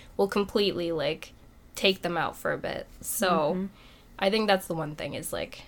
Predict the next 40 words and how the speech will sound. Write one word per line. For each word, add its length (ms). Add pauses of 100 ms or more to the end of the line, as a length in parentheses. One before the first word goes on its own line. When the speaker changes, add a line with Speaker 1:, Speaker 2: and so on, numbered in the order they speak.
(140)
Speaker 1:
everybody's 560
a 40
bit 120
of 160
a 40
mess. 540
Speaker 2:
Yeah. 280
<laughs> 20 (760)
Speaker 1:
It 60
doesn't 240
help 200
with 140
social 280
media 300
where 80
everybody's 380
pretending 560
we're 80
not 180
a 60
mess, 480
Speaker 2:
Mm-hmm. 320
Speaker 1:
but 760
<laughs> 0
Speaker 2:
Yep. 300 (340)
<laughs> 320
Speaker 1:
everybody's 480
a 60
bit 160
of 100
a 60
mess. 320 (320)
And 120
I 160
was 100
thinking 400
about 260
this 320 (160)
'cause, 340
um, 460